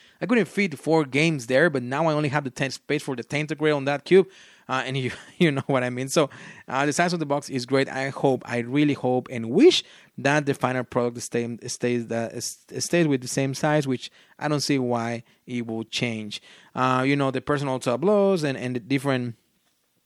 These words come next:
uh, components of the game, I do enjoy them as well.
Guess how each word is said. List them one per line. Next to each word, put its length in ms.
uh, 160
components 380
of 80
the 60
game, 220
I 180
do 240
enjoy 480
them 200
as 220
well. 300